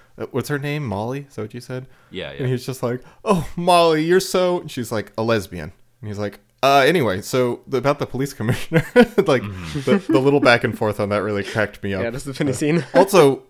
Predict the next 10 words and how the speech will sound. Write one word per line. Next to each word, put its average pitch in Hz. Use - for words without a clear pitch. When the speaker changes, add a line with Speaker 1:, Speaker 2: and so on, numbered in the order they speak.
Speaker 1:
the 123
first, -
like, 113
explicit -
acknowledgement 117
of 117
gay 135
people? 269
Have 127
we 190